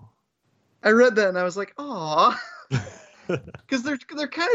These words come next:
Speaker 1: treating this guy, li-, this salt man, like a dick, you know? <laughs> Like,
Speaker 2: Yeah.
Speaker 1: they're, they're not being very nice to him. And he, here he says this, like, legitimately smart and sweet <laughs> thing.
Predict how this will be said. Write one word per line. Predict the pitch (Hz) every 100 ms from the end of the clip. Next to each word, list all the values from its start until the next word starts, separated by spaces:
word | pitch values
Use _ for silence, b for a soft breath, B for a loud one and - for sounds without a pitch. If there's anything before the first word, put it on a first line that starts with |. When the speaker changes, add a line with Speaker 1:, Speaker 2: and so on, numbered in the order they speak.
| 427
Speaker 1:
treating | 277 294 285 262
this | 233
guy, | - 214 233
li-, | 226 190
this | 190 - -
salt | - - 233 254
man, | 151 131 135 143
like | 143 147
a |
dick, | 143 185 - - -
you | 156
know? | 147 185 214 185 -
<laughs> |
Like, | 165 147 -
Speaker 2:
Yeah. | 123 220 143
Speaker 1:
they're, | - 302
they're | 196
not | 175 214
being | 226 220
very | 226
nice | 220 226 381
to | - 135
him. | 135
And | 147
he, | 165 156 B B B B B
here | 214 220
he | 220
says | - 208 185
this, | 185
like, | 180 175
legitimately | 175 160 165 175 175 175 165 147
smart | - - 135 147 139
and | 143
sweet | 131 - 143 151 -
<laughs> |
thing. | 147 156 180 - 165